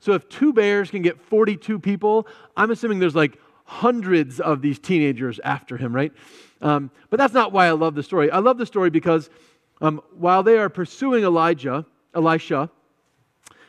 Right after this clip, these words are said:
uh, they, they start calling him names, and what they call him is bald head. And so they say, "Go away, bald head. Go away, bald head."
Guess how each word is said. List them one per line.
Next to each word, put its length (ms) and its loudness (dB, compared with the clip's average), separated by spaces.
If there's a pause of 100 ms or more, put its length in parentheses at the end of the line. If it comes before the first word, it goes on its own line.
uh, 280 0
they, 180 0
they 180 2
start 280 -4
calling 280 -2
him 260 -2
names, 540 -2 (180)
and 140 0
what 80 -4
they 100 2
call 260 0
him 100 0
is 160 0
bald 680 -2
head. 520 -6 (260)
And 140 -2
so 40 -8
they 120 0
say, 240 2 (340)
"Go 240 4
away, 320 6
bald 500 -2
head. 460 0 (240)
Go 140 4
away, 300 6
bald 560 -2
head." 420 0